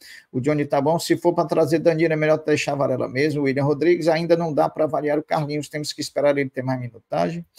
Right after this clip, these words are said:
O Alexandre França vai dar Mengão esse ano, os antes vão pirar. O Cláudio Moraes, Léo Pereira esqueceu que estava dentro da área. Esqueceu não, pessoal. Esqueceu não, ali foi bizarrice mesmo. O Rafael Silva Ferrugini, Everaldo, mete pé do canal, você gosta de boloró, tá mal educado.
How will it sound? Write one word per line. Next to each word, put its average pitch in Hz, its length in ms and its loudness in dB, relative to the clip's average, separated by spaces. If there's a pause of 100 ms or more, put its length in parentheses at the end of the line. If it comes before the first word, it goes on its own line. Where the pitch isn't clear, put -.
(380)
O - 80 -4
Alexandre 139 340 0
França 147 240 -2
vai 143 140 2
dar 147 100 4
Mengão 143 320 0
esse 135 240 -4
ano, 156 160 2
os 139 140 0
antes 139 160 -4
vão 127 120 -4
pirar. 131 440 0
O - 40 -4
Cláudio 139 280 2
Moraes, 143 260 2
Léo 147 160 2
Pereira 147 320 2
esqueceu 139 460 -2
que - 80 -10
estava 135 280 0
dentro 131 300 -4
da 113 120 -6
área. 170 440 2 (380)
Esqueceu 427 440 4
não, 196 200 4
pessoal. 127 360 -4 (400)
Esqueceu - 260 0
não, 226 120 2
ali 233 160 0
foi 269 180 0
bizarrice 226 640 0
mesmo. 139 340 0 (560)
O 127 60 -6
Rafael 160 320 4
Silva 160 260 2
Ferrugini, 165 460 2
Everaldo, 175 560 4
mete 175 400 2
pé 175 320 4
do 170 140 -2
canal, 175 280 -2
você 165 220 -4
gosta 165 320 -2
de 160 80 0
boloró, 156 400 2
tá 156 160 -4
mal 143 180 -2
educado. 170 640 -4